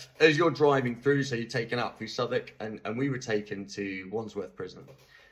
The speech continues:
And, uh, I mentioned it on the pod, but the, the irony of mine was that, uh, I, I, I could see my flat. We almo-, we basically almost drove past my old flat on the way to the prison. I used to live in Wandsworth. So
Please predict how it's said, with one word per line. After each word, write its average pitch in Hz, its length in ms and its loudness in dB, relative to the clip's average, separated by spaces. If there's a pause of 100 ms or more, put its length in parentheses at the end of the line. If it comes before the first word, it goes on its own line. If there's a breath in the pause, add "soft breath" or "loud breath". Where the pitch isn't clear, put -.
(140)
And, 101 400 -2
uh, 104 340 0
I 101 140 -4
mentioned 104 380 -8
it - 20 -10
on 80 80 -12
the 92 60 -12
pod, 107 400 -2
but 104 300 -4
the, 98 400 -2
the 101 160 -4
irony 113 340 0
of 98 100 -8
mine 104 240 -4
was 92 160 -14
that, 95 280 -10 (380 soft breath)
uh, 95 200 -2 (120)
I, 87 220 -2
I, 98 120 -2 (180)
I 107 60 0
could 107 180 -8
see 127 200 0
my 101 160 -4
flat. - 420 -4 (200)
We 104 100 -6
almo-, 104 180 -6
we 107 140 -6
basically 107 320 0
almost 101 220 -4
drove 98 260 -6
past 92 240 -8
my 95 100 -8
old 92 140 -10
flat 98 340 -6
on 80 120 -12
the 95 80 -14
way 98 180 -8
to - 80 -18
the - 60 -16
prison. 101 180 -4
I 98 60 -10
used 98 140 -10
to 101 60 -6
live 104 160 -2
in 101 100 -8
Wandsworth. 101 520 -4 (340 loud breath)
So 113 380 2